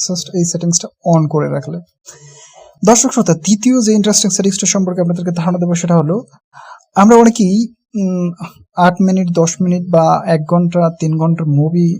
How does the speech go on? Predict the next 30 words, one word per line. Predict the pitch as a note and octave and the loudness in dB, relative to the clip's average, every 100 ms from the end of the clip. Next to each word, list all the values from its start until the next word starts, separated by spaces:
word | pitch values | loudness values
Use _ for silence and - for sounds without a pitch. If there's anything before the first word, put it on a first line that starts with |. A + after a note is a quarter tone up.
| C#3+ | -6
আমরা | F3 | -4
বন্ধু | D#3+ D#3 D#3+ | -2 0 0
বান্ধবকে | E3 E3 E3+ | -2 -2 -6
পাঠাতে | E3 D#3+ E3+ E3+ | -2 0 0 -2
চাই | E3+ E3 | -4 -4
বা | E3 D3+ - | -2 -4 -4
এরকম | F3+ E3+ E3+ D#3 | -6 -4 -2 0
ভিডিও | D3 D3 F3 | 2 4 4
পাঠাতে | E3+ E3 D#3+ | 4 2 -2
চাই | D3+ D3+ D#3 - _ _ - D#3 | -2 -2 -4 -12 _ _ -4 0
যেগুলো | D#3+ D#3 E3+ F3 - | 2 4 4 4 0
একদম | E3+ D#3+ D#3+ F3 F#3 - | -2 -2 0 0 -2 -8
এইচডি | - F3 E3+ | 2 2 2
কোয়ালিটিতে | F3+ F#3 E3+ E3 E3+ | 0 2 2 2 0
থাকবে, | E3 D#3 F#3 | 0 -2 -6
তার | F#3+ D#3+ | -2 -4
কাছে | D#3 E3 E3+ | -2 -4 -2
পাঠালে | D#3 E3 E3+ | -2 0 0
সে | E3+ | 0
যেন | E3 E3+ F3+ F#3 | 0 0 -2 -6
আবার | - E3+ E3+ E3+ | -2 0 0 2
তার | G#3+ D#3+ | 0 2
গ্যালারিতে | D#3 D#3 E3+ A3+ | -2 -2 -2 -2
এইচডি | G3 E3 F3+ | 0 0 0
কোয়ালিটিতে | F3 F3 E3+ F3+ | 0 0 -2 -4
সেভ | - G#3 G#3 G3+ | 0 4 2 2
করতে | E3+ - D#3 | -4 -4 -8
পারে। | E3 E3+ - | -8 -10 -6
কিভাবে | G#3 G3+ G3+ | 2 2 2
পাঠাবেন? | G3 D#3+ D#3 D#3 | 2 -2 -2 -10